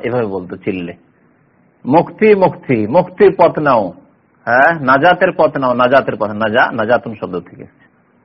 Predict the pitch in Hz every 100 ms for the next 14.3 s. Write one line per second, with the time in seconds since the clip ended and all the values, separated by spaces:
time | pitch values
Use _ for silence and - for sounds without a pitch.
0 | _ _ - 123 156 151 185 170 156 165
1 | 156 175 170 180 180 165 - 175 156 147
2 | 143 135 120 107 98 92 92 147 170 175
3 | 175 175 160 156 - 147 - 135 147 202
4 | 240 302 - - _ _ _ 120 127 143
5 | 147 151 165 165 190 220 - _ _ _
6 | _ _ _ _ - 120 139 - 147 170
7 | 165 170 170 214 160 117 107 107 101 78
8 | - _ _ _ _ _ _ - 202 185
9 | 190 170 175 165 175 160 151 143 123 131
10 | 147 120 104 - - _ _ _ _ _
11 | - 120 117 110 - 104 104 104 95 110
12 | 127 131 123 120 110 127 101 90 110 -
13 | 107 123 151 143 135 - 165 135 104 107
14 | 98 92 90